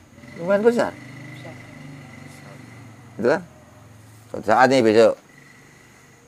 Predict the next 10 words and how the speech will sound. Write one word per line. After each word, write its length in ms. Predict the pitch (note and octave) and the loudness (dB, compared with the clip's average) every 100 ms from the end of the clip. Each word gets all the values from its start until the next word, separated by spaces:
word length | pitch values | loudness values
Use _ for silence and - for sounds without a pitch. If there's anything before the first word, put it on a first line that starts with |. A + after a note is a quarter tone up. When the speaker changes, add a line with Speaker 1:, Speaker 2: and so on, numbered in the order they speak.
| _ _ _ _ _ _ _ _ _ _ _ _ _ _ _ | _ _ _ _ _ _ _ _ _ _ _ _ _ _ _
Speaker 1:
Saat 100 | D#2 - | -8 -2
kalian 320 | F#2 G2+ G2 | -2 -2 -4
ini 120 | G2 F#2+ _ _ | -8 -10 _ _
tak-, 240 | - - _ | -8 -8 _
taktis 400 | - - A2+ - | -10 -4 -6 -4
nih. 100 | D#2+ - _ _ _ _ _ _ _ _ _ _ _ D#5 _ _ _ _ _ _ _ - | -16 -16 _ _ _ _ _ _ _ _ _ _ _ _ _ _ _ _ _ _ _ 2
Beli 320 | C3+ C#3+ D3 | 6 8 8
rumah, 400 | C#3+ D#3 F#3+ G#2+ - _ _ | 8 8 6 6 -2 _ _
eh, 200 | B2 B2 _ _ _ _ - | 2 2 _ _ _ _ 0
beli 640 | B2+ B2 B2+ C3 B2 A#2+ | 4 6 8 8 6 4